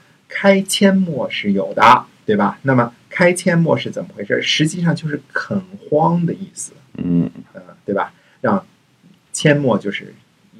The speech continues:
Speaker 1: 一横一竖嘛，
Speaker 2: 哎，
Speaker 1: 开成田地了，
Speaker 2: 对了。
Speaker 1: 叫开阡陌嘛，
Speaker 2: 嗯。
Speaker 1: 对吧？开阡陌就是垦荒的意思。实际上我们看看垦草法，就是，呃，它有非常详细的规定。我们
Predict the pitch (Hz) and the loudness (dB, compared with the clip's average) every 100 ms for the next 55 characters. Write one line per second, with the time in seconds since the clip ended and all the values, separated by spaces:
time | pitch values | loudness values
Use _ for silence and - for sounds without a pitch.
0 | - - - - 98 110 - 160 104 - | -20 -20 -18 -8 -8 -8 -2 0 0 -2
1 | - - 82 85 - 87 73 101 98 131 | -4 0 2 2 4 4 4 -2 -2 0
2 | 113 95 95 90 87 82 - 127 120 110 | 2 0 -4 0 2 2 0 -6 -4 -6
3 | - - 104 98 - - - _ - 214 | -6 -8 -4 -2 -2 -6 -20 _ -2 2
4 | 208 214 202 139 139 - - - - 139 | 2 4 4 2 -2 -6 -12 -20 -2 0
5 | 147 143 - - - 160 170 160 127 - | 0 -4 -8 -8 -2 -2 2 0 0 -10
6 | - _ 110 127 - 165 135 - - 120 | -20 _ -4 -2 2 2 2 -4 -2 2
7 | 208 - 101 127 - 90 - _ _ _ | 2 0 -2 -2 -6 -12 -14 _ _ _
8 | 117 113 101 95 _ _ _ _ - 101 | -10 -6 -8 -8 _ _ _ _ -10 -8
9 | 101 - _ _ _ _ - 120 101 92 | -8 -12 _ _ _ _ 0 2 2 -4
10 | - _ - 151 120 98 98 - _ - | -14 _ 2 2 2 -6 -8 -14 _ -12
11 | - 101 104 101 - 101 98 101 - 117 | -6 -6 -6 -8 -8 -8 -6 -8 -8 -4
12 | 117 131 | 0 -2